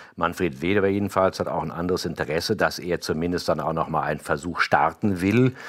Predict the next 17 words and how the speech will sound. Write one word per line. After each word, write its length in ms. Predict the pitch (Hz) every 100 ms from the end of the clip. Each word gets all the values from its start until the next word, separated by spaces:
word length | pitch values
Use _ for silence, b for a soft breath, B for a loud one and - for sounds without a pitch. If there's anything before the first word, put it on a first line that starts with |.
| B B B
zu 200 | - 117
einem 200 | 95 92
Kompromiss 560 | - 90 87 85 87 -
zu 140 | 87
kommen, 440 | - 92 104 117 90
denn 200 | 92 92
es 160 | 80
gibt 220 | - -
ja 80 | 98
die 160 | 78 69
Deadline, 560 | 82 85 95 95 98 B B B -
dass 160 | 82
am 140 | 87 78
zwanzigsten 720 | - 90 95 92 82 - 78
März 340 | 80 95 -
die 140 | - 85
E-V-P-Fraktion 840 | 85 87 - 90 85 - 87